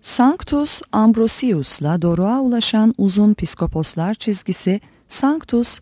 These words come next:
Sen Augustinus'un temel felsefesini sağlamıştır.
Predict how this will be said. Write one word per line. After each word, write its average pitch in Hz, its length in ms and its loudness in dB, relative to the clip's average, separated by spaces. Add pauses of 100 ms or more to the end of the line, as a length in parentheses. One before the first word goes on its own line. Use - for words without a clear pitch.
Sen 208 460 0
Augustinus'un 226 960 2
temel 226 360 2
felsefesini 214 680 0
sağlamıştır. 139 840 -4